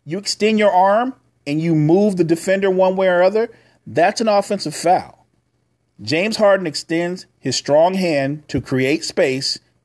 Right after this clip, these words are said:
even when he does a step back or when he drives to the basket, those are fouls. Very simply put, if you want the game to be called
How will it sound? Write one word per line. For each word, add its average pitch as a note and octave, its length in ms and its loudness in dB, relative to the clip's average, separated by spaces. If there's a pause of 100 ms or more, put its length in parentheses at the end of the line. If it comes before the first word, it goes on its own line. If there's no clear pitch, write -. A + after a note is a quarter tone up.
(120)
even C#3+ 200 -4
when E3 100 2
he E3+ 40 2
does F3+ 200 2
a F#3+ 60 -2
step C#3+ 340 -2
back C#3+ 260 -2
or B2 100 -4
when B2 140 -8
he C#3 60 -6
drives D3+ 320 0
to G3 40 -2
the G#3 80 -2
basket, D#3 480 -2 (400)
those C#3 460 0
are C#3 180 4
fouls. D#3+ 760 -2 (420)
Very D#3+ 400 0
simply G3 420 -2
put, - 380 0 (800)
if A#3 280 -4
you A3+ 180 4
want F#3+ 180 2
the D3+ 60 0
game D3+ 460 -2
to D3 80 -2
be D3+ 120 -2
called D3 500 2